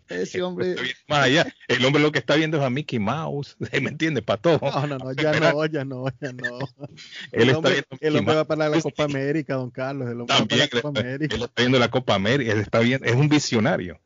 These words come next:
Speaker 2: Él mira más allá, más allá de la frontera.
Speaker 3: Jacobito está diciendo ahorita que se lleve la Copa América en Colombia,
Speaker 2: Sí.
Speaker 3: por
Speaker 2: Entonces,
Speaker 3: favor.
Speaker 2: Jacobito dijo, "Vamos a vacunarnos, yo me voy a vacunar porque yo quiero viajar."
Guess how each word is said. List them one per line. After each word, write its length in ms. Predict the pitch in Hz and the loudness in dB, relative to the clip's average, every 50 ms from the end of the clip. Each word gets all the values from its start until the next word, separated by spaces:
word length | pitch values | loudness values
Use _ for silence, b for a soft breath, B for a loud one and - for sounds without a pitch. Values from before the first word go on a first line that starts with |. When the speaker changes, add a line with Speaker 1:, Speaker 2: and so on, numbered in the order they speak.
| _ _ _ | _ _ _
Speaker 2:
Él 180 | - 143 139 147 | 0 2 4 4
mira 200 | 160 170 156 135 | 4 4 4 4
más 200 | 143 170 151 139 | 2 2 2 2
allá, 240 | 123 131 156 185 160 | 2 2 2 2 2
más 180 | 131 131 143 147 143 | 2 2 2 2 2
allá 140 | 143 156 | 4 2
de 80 | 160 143 | 2 2
la 100 | 120 104 | 2 0
frontera. 560 | - - 110 98 90 85 - 165 170 127 80 | 0 0 0 0 0 0 0 2 2 2 0
Speaker 3:
Jacobito 480 | 82 143 139 - - 135 143 147 - 156 | -2 -6 -10 -8 -4 -2 -2 0 0 -2
está 140 | 143 - 156 | 0 2 2
diciendo 260 | 151 143 156 156 151 | 2 2 2 0 0
ahorita 240 | 147 156 - - 151 | 0 0 -2 -2 -6
que 180 | - - 131 | -4 -4 0
se 160 | - 160 147 | 2 2 2
lleve 280 | 139 - - 202 196 180 | 4 4 4 4 4 4
la 100 | 160 147 | 2 0
Copa 160 | - 151 151 | -2 -4 -4
América 320 | 151 156 156 156 147 - 147 | -4 -4 -6 -6 -6 -8 -8
en 60 | 127 | -6
Colombia, 380 | 139 139 143 139 - 143 135 | -4 -2 0 0 0 -2 -4
Speaker 2:
Sí. 40 | - | -4
Speaker 3:
por 140 | - 143 135 | -2 0 0
Speaker 2:
Entonces, 280 | - 214 165 151 160 - | 0 0 0 0 4 4
Speaker 3:
favor. 120 | - 160 | 4 4
Speaker 2:
Jacobito 440 | 151 147 - 135 - 143 - 156 139 | 4 2 -2 -4 -6 -2 2 2 4
dijo, 260 | 147 156 147 143 143 135 104 | 4 6 4 4 4 2 0
"Vamos 400 | 95 95 113 123 139 147 151 147 139 135 | 0 2 2 4 4 4 4 4 4 4
a 60 | 127 117 | 4 4
vacunarnos, 800 | 110 107 - - 107 101 98 107 127 139 135 131 127 120 110 104 | 2 2 0 -2 -2 0 2 4 4 4 4 2 2 0 0 2
yo 160 | 98 110 113 | 2 2 4
me 100 | 113 117 | 4 4
voy 120 | 117 120 | 4 4
a 40 | 113 | 4
vacunar 480 | 110 107 - 104 95 98 110 120 123 120 | 2 2 0 -2 0 2 2 2 2 0
porque 280 | - 107 90 - 101 | 0 -4 -4 -2 -2
yo 100 | 98 92 | -2 -2
quiero 240 | 98 110 107 107 98 | -2 -2 0 0 0
viajar." 600 | 92 92 80 76 80 76 95 95 87 80 76 - | 0 -2 -2 -4 -4 0 2 2 2 2 0 -4